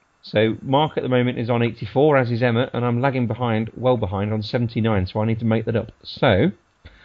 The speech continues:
Emma isn't here this week. She, as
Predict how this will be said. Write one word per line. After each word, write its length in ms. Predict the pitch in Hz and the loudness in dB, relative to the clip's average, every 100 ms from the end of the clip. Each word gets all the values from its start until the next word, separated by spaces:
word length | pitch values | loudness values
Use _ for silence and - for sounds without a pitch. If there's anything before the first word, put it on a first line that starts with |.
| - _ _ _ _ - - - - - - | -20 _ _ _ _ -20 -20 -20 -20 -12 0
Emma 220 | 160 170 | 4 4
isn't 220 | 147 123 | 4 0
here 180 | 120 139 | 2 4
this 220 | 98 92 | 2 0
week. 240 | 113 139 - - | -2 -2 -4 -16
She, 480 | - 131 123 123 120 - - - | -6 0 0 0 -4 -6 -16 -8
as 160 | 127 | -8